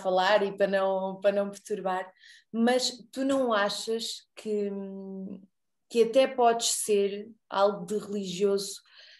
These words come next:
no sentido em que podes não acreditar que existiu um Deus que criou o mundo, que é responsável por todas as grandes maravilhas, mas só o facto de reconheceres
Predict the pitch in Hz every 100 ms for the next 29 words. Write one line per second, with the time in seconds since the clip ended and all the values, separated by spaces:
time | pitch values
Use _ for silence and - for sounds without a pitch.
0 | _ 202 208 226 220 220 247 220 208 208
1 | 196 190 190 _ _ - 262 262 240 294
2 | 311 302 240 240 233 233 226 254 285 277
3 | - _ _ 202 202 - - 226 220 196
4 | 202 208 208 208 - _ 190 208 208 202
5 | 202 220 226 220 - - - - - 214
6 | 202 - 208 202 220 220 220 214 - 220
7 | 208 185 196 202 208 196 202 196 180 202
8 | 220 226 - _ - - - 220 220 277
9 | 285 - 208 180 - - - - 254 247
10 | 233 - 202 185 -